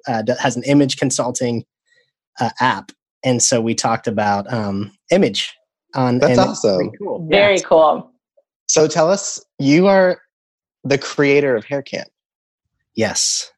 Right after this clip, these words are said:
Speaker 2: You are the
Speaker 3: Which is wildly
Speaker 2: mastermind
Speaker 3: successful. And we're gonna be
Speaker 2: behind
Speaker 3: teaching at Hair Camp. Well, we were supposed to be teaching at Hair Camp, but then obviously everything happened. But we're still on board to be a part of Hair Camp, which we're so excited about 'cause we've been trying to get,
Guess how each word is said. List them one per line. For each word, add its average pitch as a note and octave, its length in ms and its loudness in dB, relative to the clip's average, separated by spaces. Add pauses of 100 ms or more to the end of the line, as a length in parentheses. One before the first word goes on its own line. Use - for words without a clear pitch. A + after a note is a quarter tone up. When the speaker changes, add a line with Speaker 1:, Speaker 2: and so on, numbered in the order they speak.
(140)
Speaker 2:
You C3 100 6
are D3 60 4
the F#3+ 100 4
Speaker 3:
Which G#3+ 120 4
is B3+ 60 2 (240)
wildly B3 480 4
Speaker 2:
mastermind A3 100 2
Speaker 3:
successful. F#3+ 880 2 (260)
And G#3 100 0
we're A#3+ 160 4
gonna G3+ 160 0
be - 20 2 (100)
Speaker 2:
behind - 60 -6
Speaker 3:
teaching G3 440 -2
at F3+ 100 2
Hair E3+ 280 2
Camp. E3 200 -6 (100)
Well, F3+ 200 4
we F3 140 -4
were E3+ 120 0
supposed D#4 360 2
to A#3 60 -2
be G3+ 100 0
teaching G3+ 320 -2
at - 80 -6
Hair G3 240 0
Camp, F#3+ 280 0
but F#3 180 0
then E3 200 4
obviously F3 400 0
everything E3+ 300 -6
happened. F#3+ 280 -2
But - 180 0
we're F3 100 0
still F3+ 520 2 (400)
on G3 240 0
board F#3 360 2
to F3+ 100 -6
be F3+ 140 0
a F3 60 2
part G3+ 280 2
of F#3+ 80 -2
Hair E3+ 140 -2
Camp, E3+ 200 -6
which F3+ 140 -2
we're F3+ 80 0
so G3 200 2
excited F#3 420 0
about E3 280 0
'cause D#3+ 220 -6 (420)
we've G3 160 4
been F#3 140 0
trying F3+ 260 0
to E3+ 80 -4
get, E3+ 280 4